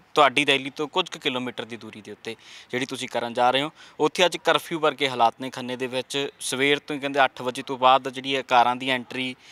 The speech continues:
ਜਾਂ ਆਮ ਜਨਤਾ ਦੀ ਐਂਟਰੀ ਉੱਥੇ ਬੰਦ ਕਰ ਦਿੱਤੀ ਗਈ ਸੀ। ਵੱਡੇ ਪੱਧਰ ਦੇ ਉੱਤੇ ਸਰਕਾਰੀ ਬੱਸਾਂ, ਸਰਕਾਰੀ ਅਮਲਾ ਜਾਮਾ ਪਹੁੰਚਣਾ ਸ਼ੁਰੂ ਹੋ ਚੁੱਕਿਆ ਸੀ।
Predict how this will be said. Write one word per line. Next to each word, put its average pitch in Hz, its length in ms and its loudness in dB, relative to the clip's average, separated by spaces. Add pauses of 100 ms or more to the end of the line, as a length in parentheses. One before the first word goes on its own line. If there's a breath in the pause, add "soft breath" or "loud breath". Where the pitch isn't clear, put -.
(160 loud breath)
ਜਾਂ 135 140 6
ਆਮ 139 220 6
ਜਨਤਾ 139 300 -2
ਦੀ 139 120 -4
ਐਂਟਰੀ 131 280 -6
ਉੱਥੇ 131 160 -8
ਬੰਦ 123 220 -4
ਕਰ 123 180 -2
ਦਿੱਤੀ 123 340 -8
ਗਈ 131 100 -2
ਸੀ। - 140 -8
ਵੱਡੇ 127 220 -4
ਪੱਧਰ 131 280 -4
ਦੇ 127 140 -14
ਉੱਤੇ 123 140 -12
ਸਰਕਾਰੀ 120 480 -2
ਬੱਸਾਂ, 127 420 -2
ਸਰਕਾਰੀ 123 480 -2
ਅਮਲਾ 123 240 -2
ਜਾਮਾ 127 240 -6
ਪਹੁੰਚਣਾ 151 360 -6
ਸ਼ੁਰੂ 151 220 -12
ਹੋ 127 100 -14
ਚੁੱਕਿਆ 120 300 -8
ਸੀ। 127 200 -8